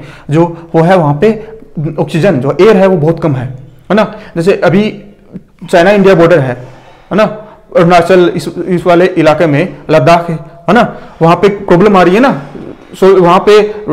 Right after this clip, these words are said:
अगर soldiers की अगर duty लगती है तो बहुत दिन पहले जाना पड़ता है कि ताकि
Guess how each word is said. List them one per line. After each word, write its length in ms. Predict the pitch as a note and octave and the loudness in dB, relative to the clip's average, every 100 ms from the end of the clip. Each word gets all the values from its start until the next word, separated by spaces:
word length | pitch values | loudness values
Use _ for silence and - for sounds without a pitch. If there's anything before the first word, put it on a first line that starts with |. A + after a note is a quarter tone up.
| D#3+ - | -8 -2
अगर 520 | F3+ E3+ F3+ E3+ E3 D3 | 0 0 0 0 0 0
soldiers 400 | F3+ F3 G#3 G#3 | 0 2 0 0
की 100 | G#3 G#3 | -2 -2
अगर 240 | E3+ E3+ | 0 0
duty 200 | D3+ F3+ | 0 0
लगती 280 | G3+ D3 D#3 | 0 0 -2
है 160 | D3 D3 - - | -2 -2 -6 -4
तो 80 | |
बहुत 340 | D#3 E3+ E3 - | 0 0 -2 -4
दिन 140 | F3+ G3 | -2 2
पहले 240 | F#3+ F#3+ | 2 4
जाना 180 | F#3 D#3+ | 2 2
पड़ता 280 | D#3 C#3+ F#3 | 0 0 0
है 60 | F#3 | 0
कि 120 | F#3 | -2
ताकि 300 | F#3 - A3+ | 0 0 0